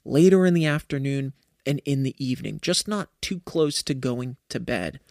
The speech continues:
We can ensure this happens by scheduling this time in our calendar, maybe during our lunch or when we have a cup of coffee. And we should also set a timer so we don't commit to spending an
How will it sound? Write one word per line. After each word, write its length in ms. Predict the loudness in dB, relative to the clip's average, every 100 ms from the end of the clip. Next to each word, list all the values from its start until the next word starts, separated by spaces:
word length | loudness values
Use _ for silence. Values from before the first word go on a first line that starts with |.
| _ _ _ _ _ _ -8
We 120 | -4 -2
can 180 | 0
ensure 580 | 0 0 -2 -2 -2 -4 -8 -20 -8 0
this 240 | 2 2
happens 440 | 0 -4 -2 -2 -2
by 300 | -2 0 -2 -2
scheduling 760 | -2 0 0 0 0 0 0
this 240 | 0 -2 -4
time 380 | -4 -2 -2 -4 -4
in 300 | -4 -4 -8 -16 _ -6
our 280 | -2 0 -2
calendar, 600 | -6 -6 -4 -6 -8 -12 _
maybe 420 | -2 0 2 0
during 460 | 0 0 0 -2 -6 -14 -20 -8
our 280 | -6 -4 -4
lunch 540 | -2 0 0 -2 -4 -8 -12 -2
or 140 | 0
when 280 | 2 0 2
we 120 | 0
have 380 | -2 -4 -6 -8 -12
a 80 | -12
cup 400 | -8 -8 -8 _ _ _ -10
of 200 | -10 -10
coffee. 600 | -8 -8 -8 -10 -12 -14 _ _ _ -2
And 120 | 0
we 100 | 2
should 260 | 2 2 2 0
also 380 | -2 0 0 2
set 320 | 2 0 -2 -8
a 40 |
timer 560 | -10 -4 -2 -2 -4 -10 -18 -6
so 140 | 2
we 140 | 4 6
don't 240 | 4 2
commit 420 | -2 -2 -2 -4 -4
to 120 | -2
spending 460 | 0 0 -2 -4 -6
an 140 | -10